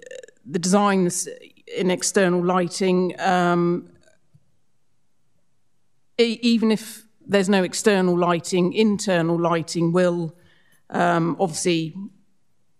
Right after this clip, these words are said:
you know, be visible within, within the, uh, open landscape there.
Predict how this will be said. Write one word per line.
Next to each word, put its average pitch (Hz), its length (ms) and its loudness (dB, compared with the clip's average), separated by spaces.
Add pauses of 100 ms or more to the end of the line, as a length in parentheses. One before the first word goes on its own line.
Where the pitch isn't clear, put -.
(160)
you 196 80 -2
know, 175 160 0
be 180 180 -2
visible 175 460 0
within, 170 600 0
within 170 340 0
the, 170 420 0
uh, 170 300 -2 (160)
open 175 320 -2
landscape 165 720 -2
there. 160 420 -2